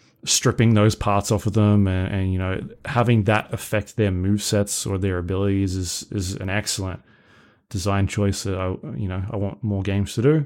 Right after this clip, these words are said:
I think it's really interesting and, and fun. Adds a, like, a interesting layer of strategy to the game. Um, but having the, having played this game more, like, it, it's a bad port. It's a really bad port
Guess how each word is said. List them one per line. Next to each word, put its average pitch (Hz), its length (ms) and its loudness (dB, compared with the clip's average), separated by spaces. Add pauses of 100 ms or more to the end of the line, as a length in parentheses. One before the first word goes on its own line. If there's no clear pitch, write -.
(140)
I - 60 -10
think 98 160 -2
it's 95 160 -10
really 98 260 0
interesting 104 440 2
and, 95 140 0
and 90 180 -6
fun. 131 400 4 (500)
Adds 101 240 2
a, 101 100 4
like, 92 240 -2
a 87 240 -4 (120)
interesting 101 440 2
layer 95 200 0
of 92 100 -2
strategy 110 400 0
to 120 60 4
the 120 80 4
game. 131 360 4 (440)
Um, 101 380 2 (1040)
but 123 120 4
having 127 360 8
the, 123 180 6
having 131 240 6
played 113 180 2
this 107 100 0
game 104 180 4
more, 110 300 2
like, 104 260 0
it, 117 180 -2
it's 120 180 0
a 107 40 4
bad 90 360 0
port. 90 360 -6
It's 104 240 -6
a 113 40 0 (120)
really 104 320 2
bad 90 360 -2
port - 320 -4